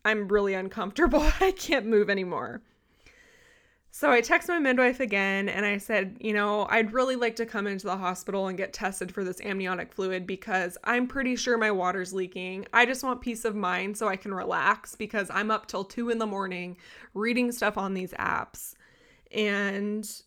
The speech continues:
I just need to know that that's not what it is, because if your water is leaking, it can be really dangerous for the baby. You can get an infection." Um, yeah, so I went in, they tested me,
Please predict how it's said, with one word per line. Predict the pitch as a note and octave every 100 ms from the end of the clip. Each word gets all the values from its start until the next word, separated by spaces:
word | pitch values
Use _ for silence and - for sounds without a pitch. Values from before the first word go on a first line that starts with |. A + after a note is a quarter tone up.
| _
I | G#3
just | G#3+ A3+ -
need | A#3 A3+
to | A#3+
know | A3 A3+
that | A3+ G#3 -
that's | G#3 G#3+
not | A3+ A3 G3+
what | A3
it | A3+
is, | E4 G3+
because | - G#3 A3 G3+ G3 F#3+ - _ - _ _ _
if | A3+ A3+
your | B3
water | A#3 A#3+ A#3
is | F3 G#3
leaking, | G#3+ A3 A#3+ A3+
it | -
can | A3+ G#3
be | G3+
really | F3+ F#3+ F#3+
dangerous | F#3 F#3 F#3 F#3+ F#3+
for | -
the | F#3+
baby. | F3 G3 G#3 A3
You | G#3+
can | G3+
get | F#3+ F#3
an | F#3
infection." | F3+ - A3+ A3+ - A3 G3+ G3+ -
Um, | F#3+ F3+ C3+ C3+ A2+ F#3+ _ - - _ _ _
yeah, | A#3+ G#3+ -
so | - A#3
I | G#3+
went | A3 B3+
in, | A#3+ A3 D4 C#4+ _ _ _ _ _ _ _ _ -
they | F#3+ F#3
tested | - A#3 B3 - A3+
me, | G3 G3 A3+